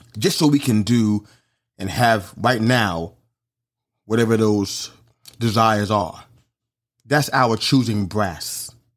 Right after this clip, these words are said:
over gold. Every time we share our biggest dreams with those with the smallest minds,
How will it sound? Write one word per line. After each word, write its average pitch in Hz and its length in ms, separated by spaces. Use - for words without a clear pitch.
over 92 200
gold. 85 400
Every 135 160
time 135 240
we 120 100
share 123 280
our 101 140
biggest 113 400
dreams 117 320
with 95 160
those 113 320
with 101 140
the 95 80
smallest 170 500
minds, - 640